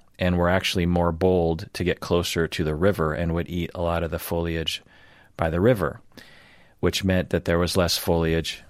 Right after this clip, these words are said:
less plants with good root systems by the river, which led to more runoff into the river, which eroded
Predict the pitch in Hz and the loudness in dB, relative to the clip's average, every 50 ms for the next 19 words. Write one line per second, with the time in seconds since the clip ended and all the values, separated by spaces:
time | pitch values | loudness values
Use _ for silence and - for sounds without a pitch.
0 | - - 87 82 82 - - - - - - 101 92 90 90 - - - - - | -18 -6 -4 -2 -2 -2 -2 -4 -4 0 2 2 4 4 2 0 -2 -4 -6 -6
1 | - - - - - _ _ - 90 87 80 78 - - - - - - 92 90 | -8 -12 -16 -20 -20 _ _ -4 -2 0 0 0 -2 -8 -14 -16 -16 -14 -6 0
2 | - 90 85 82 82 80 82 90 87 - - - 101 87 - - - 85 85 82 | 2 2 2 2 0 0 0 0 0 0 0 -2 0 -2 -2 -2 -2 -2 -2 -2
3 | - - 90 82 80 76 78 78 92 104 98 104 101 101 98 - - - - - | -2 -2 0 0 0 0 0 0 2 2 2 2 2 2 0 -4 -10 -18 -20 -20
4 | - - - - 85 - - 95 87 87 85 - - 90 87 87 87 85 82 82 | -20 -8 -6 -4 -4 -2 0 0 0 0 0 0 -2 -2 0 2 2 2 2 2
5 | 78 87 87 90 92 95 95 95 95 104 113 - - - - - - - - - | 0 0 2 2 4 4 4 4 2 2 0 -4 -8 -12 -16 -18 -20 -20 -20 -20
6 | - - - - 90 90 90 - 113 98 98 95 98 101 98 98 110 117 135 143 | -20 -8 -4 -2 0 0 2 2 2 2 4 4 4 2 2 2 -2 -4 -6 -8
7 | - _ _ _ - - - _ _ _ _ _ _ _ - 90 87 82 - - | -12 _ _ _ -20 -20 -20 _ _ _ _ _ _ _ 0 0 0 0 0 -4
8 | - - - - _ _ _ _ - 98 92 85 85 90 92 92 92 92 92 92 | -6 -10 -16 -20 _ _ _ _ 0 0 0 2 4 4 4 4 4 4 4 4
9 | 90 90 98 | 2 0 -2